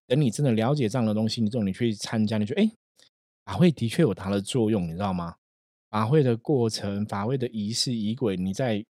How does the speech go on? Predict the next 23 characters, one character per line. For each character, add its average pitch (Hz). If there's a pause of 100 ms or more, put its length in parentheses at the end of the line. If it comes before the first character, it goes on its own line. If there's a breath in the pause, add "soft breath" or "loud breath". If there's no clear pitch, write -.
感 95
受 131
那 117
个 110
神 104
明 107
的 104
能 98
量 113
的 98
时 98
候， 101
其 95
实 123
我 139
们 98
后 135
来 98
了 95
解 110
了， 87
真 139
的 110